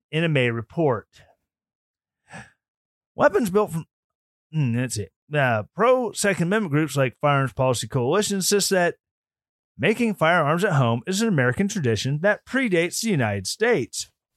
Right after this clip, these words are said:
which it's true. If, you know, you had the ability to, you know, create a firearm at home,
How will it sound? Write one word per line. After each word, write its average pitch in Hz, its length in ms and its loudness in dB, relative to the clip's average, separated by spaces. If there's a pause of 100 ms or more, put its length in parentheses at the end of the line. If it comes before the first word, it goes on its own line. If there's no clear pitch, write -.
(300)
which 285 320 2
it's 294 220 -4
true. 226 720 0 (300)
If, 190 260 -2 (120)
you 175 140 -4
know, 135 160 -4 (100)
you 147 220 -2
had 139 440 0
the 127 200 -2
ability 131 800 0
to, 117 380 -2 (800)
you 139 160 0
know, 101 120 -6 (320)
create 135 720 2
a 120 160 -2 (160)
firearm 131 580 0
at 110 60 -8
home, 233 580 -4